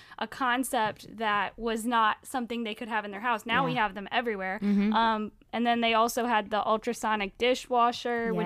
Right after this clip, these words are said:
Speaker 1: used
Speaker 2: Yes.
Speaker 1: high frequency sound waves to agitate the water. But that is not something we have now in homes. It's more for, like, commercial use.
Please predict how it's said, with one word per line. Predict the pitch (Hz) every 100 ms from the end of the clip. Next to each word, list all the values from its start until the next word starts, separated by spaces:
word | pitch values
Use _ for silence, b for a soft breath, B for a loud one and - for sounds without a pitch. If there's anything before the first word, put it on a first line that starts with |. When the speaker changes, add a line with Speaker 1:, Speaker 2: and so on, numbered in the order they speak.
| 185
Speaker 1:
used |
Speaker 2:
Yes. | 185 185 185
Speaker 1:
high | 226 214
frequency | 214 226 220 226 220 - 226 214 214
sound | - 240 247 247
waves | 233 226 226 226 - -
to | 226 208 202
agitate | 208 208 202 - 208 202
the |
water. | 196 202 202 208 202 B B B
But | 185 175 - B B
that | - 220 277 359 -
is | 311
not | 285 262
something | 277 254 220
we | 202 233
have | 240 214
now | 202 202
in | 196
homes. | 185 214 226 233
It's | 214 233
more | 226 214
for, | -
like, | 208 190
commercial | - 226 202 202 - 269
use. | 277 320 330 -